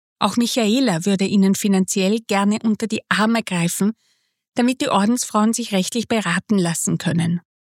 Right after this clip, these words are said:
Kleiner Einschub, die Ordensfrauen haben im Laufe der Jahrzehnte zwar viel gespart, aber die Konten, auf denen das Geld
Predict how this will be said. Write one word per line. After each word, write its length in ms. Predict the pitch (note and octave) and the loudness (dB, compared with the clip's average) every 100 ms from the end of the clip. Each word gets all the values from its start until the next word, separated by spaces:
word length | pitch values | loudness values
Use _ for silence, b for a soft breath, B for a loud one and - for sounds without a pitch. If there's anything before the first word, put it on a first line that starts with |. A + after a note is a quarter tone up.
| - | -4
Kleiner 300 | A3+ G#3 A3 | 0 2 0
Einschub, 680 | F#3+ F#3+ - A#3+ D4+ - - | 2 0 0 -2 -4 -8 -8
die 100 | A#3+ | -2
Ordensfrauen 680 | G#3+ G#3 B3 - A3 A#3 A3+ | 0 0 -2 -2 0 0 0
haben 160 | G#3+ | 0
im 140 | A3+ G#3 | 0 2
Laufe 340 | F#3 F#3 B3 | 0 0 -2
der 100 | A3 | 0
Jahrzehnte 540 | G#3+ G#3 - G#3+ A3 A#3+ | -2 -2 -2 -2 -2 -4
zwar 220 | A3 G3+ | -2 -2
viel 200 | - G#3+ | -2 -2
gespart, 680 | G3+ - E3 E3 A#3 - - _ _ _ _ | -2 -2 -2 -2 -4 -6 -16 _ _ _ _
aber 180 | G#3+ A3 | -4 -2
die 140 | G#3+ | -4
Konten, 640 | - G#3+ C#4+ - - F#3 | -2 0 0 -2 -2 0
auf 180 | G3+ G#3 | 0 -4
denen 300 | - A3+ A#3+ | 0 0 2
das 180 | G#3+ - | 0 -2
Geld 320 | G#3 A#3 - | -2 -2 -2